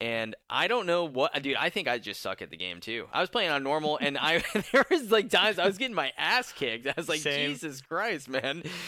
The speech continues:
Speaker 2: Yeah.
Speaker 1: But I felt like I was pretty decent at the stealth, so I don't know. Like, <laughs> it's, yeah, I just
Speaker 2: I think,
Speaker 1: approached
Speaker 2: I
Speaker 1: it
Speaker 2: think it
Speaker 1: weird.
Speaker 2: just, I, it's almost like they designed it that way s-,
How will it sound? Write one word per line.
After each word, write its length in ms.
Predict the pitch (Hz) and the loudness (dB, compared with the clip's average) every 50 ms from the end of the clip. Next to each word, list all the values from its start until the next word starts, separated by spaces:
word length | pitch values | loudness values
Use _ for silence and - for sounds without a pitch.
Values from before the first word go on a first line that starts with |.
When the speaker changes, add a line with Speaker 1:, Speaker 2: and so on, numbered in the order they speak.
| - - - - | -10 -12 -14 -12
Speaker 2:
Yeah. 480 | - 156 156 156 151 151 151 151 151 143 - _ _ | -6 -2 0 2 2 4 2 2 0 -2 -6 _ _
Speaker 1:
But 100 | 180 196 | 4 4
I 100 | 190 190 | 6 4
felt 140 | - 233 247 | 4 2 2
like 140 | 240 226 220 | 2 2 2
I 60 | 214 | 2
was 140 | 233 220 - | 2 0 -2
pretty 200 | - 233 233 220 | -2 -2 -2 -2
decent 340 | 185 190 196 190 - 202 202 | -6 -8 -8 -6 -4 -2 -4
at 120 | 196 - | -2 -4
the 60 | 190 | -6
stealth, 400 | - - - - - - - - - | -6 -4 -2 0 0 -2 -4 -8 -2
so 160 | - 147 135 | 0 2 2
I 80 | 135 | 2
don't 140 | 160 175 180 | 0 0 0
know. 300 | 196 220 196 131 98 95 92 | 2 2 0 0 0 -2 -2
Like, 420 | 117 127 131 131 - - - - 784 762 - 679 | 0 0 0 0 0 0 0 0 0 0 -4 -4
<laughs> 240 | - - - - - | -2 -2 -2 0 2
it's, 200 | 247 214 - - 240 233 214 202 - 196 202 160 170 - | 2 2 2 2 2 4 4 4 4 4 2 2 2 -2
yeah, 380 | 190 185 170 160 151 143 147 - - 180 - - - - - - - - _ _ - | -2 -2 -2 -2 0 0 0 2 2 0 0 0 -6 -10 -10 -12 -14 -16 _ _ -4
I 100 | 110 135 | -4 -2
just 200 | 147 165 151 - | -2 -2 -2 -2
Speaker 2:
I 80 | - | -2
think, 280 | - - 135 135 139 - | 2 2 2 2 2 0
Speaker 1:
approached 60 | - | -2
Speaker 2:
I 100 | - 156 | -2 -2
Speaker 1:
it 20 | |
Speaker 2:
think 180 | 165 - - - | -2 -2 -2 -2
it 60 | - | -2
Speaker 1:
weird. 20 | - | -4
Speaker 2:
just, 300 | - 135 127 - - - _ _ - _ _ _ _ - - | -4 -6 -6 -8 -10 -12 _ _ -20 _ _ _ _ -20 -12
I, 160 | - - - - - 151 - - - - - | -10 -10 -10 -8 -6 -6 -6 -6 -8 -12 -12
it's 120 | 175 165 - | -8 -2 -2
almost 240 | 214 208 196 165 - | 0 0 0 -2 -2
like 140 | 160 147 | -2 -2
they 120 | - 147 139 | -2 -4 -4
designed 500 | 135 135 139 131 135 127 135 143 139 135 | -4 -4 -2 -2 -2 -2 -2 -4 -6 -4
it 40 | 127 | -2
that 240 | 127 127 127 131 | -2 -2 -2 -4
way 260 | 131 131 131 131 135 135 | -6 -8 -8 -8 -8 -10
s-, 160 | - - | -12 -14